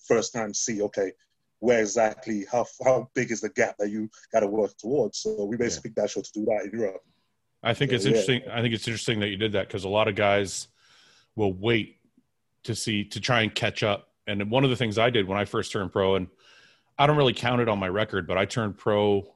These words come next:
Speaker 2: uh, in oh six, and a week later, it was the Atlantic City Pro.
Speaker 1: Wow.
Speaker 2: And I didn't wanna
Speaker 1: Yeah.
Speaker 2: do it. I was like, "I'm gonna wait," 'cause, you know, it's a week later. I'm like, "I'm not ready for this."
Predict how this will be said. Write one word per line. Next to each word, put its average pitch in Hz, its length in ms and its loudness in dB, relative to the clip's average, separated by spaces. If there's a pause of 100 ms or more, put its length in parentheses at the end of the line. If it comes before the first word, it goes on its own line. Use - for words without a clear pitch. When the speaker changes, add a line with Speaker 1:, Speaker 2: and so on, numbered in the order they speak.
(140)
Speaker 2:
uh, 90 340 0
in 92 360 -4
oh 92 580 0 (640)
six, - 540 0
and 107 100 -2
a 101 40 2
week 113 360 0
later, 104 480 2 (220)
it 107 60 -4
was 98 180 0
the 98 120 0
Atlantic 101 380 0
City 95 240 -2
Pro. 92 300 -2
Speaker 1:
Wow. 107 260 -6 (460)
Speaker 2:
And 117 100 0
I 139 60 6
didn't 151 160 4
wanna 131 180 4
Speaker 1:
Yeah. 127 60 4
Speaker 2:
do 135 140 8
it. 104 40 4
I 104 80 4
was 104 160 2
like, 107 120 2
"I'm 117 100 2
gonna 110 120 0
wait," 110 420 0 (180)
'cause, 92 320 -6
you 127 40 -2
know, 101 100 0
it's 95 100 -4
a 117 60 -2
week 120 200 0
later. 107 240 2
I'm 82 80 -2
like, 90 140 -6
"I'm 98 100 -2
not 98 140 -2
ready 92 220 2
for 90 140 -6
this." 87 320 -6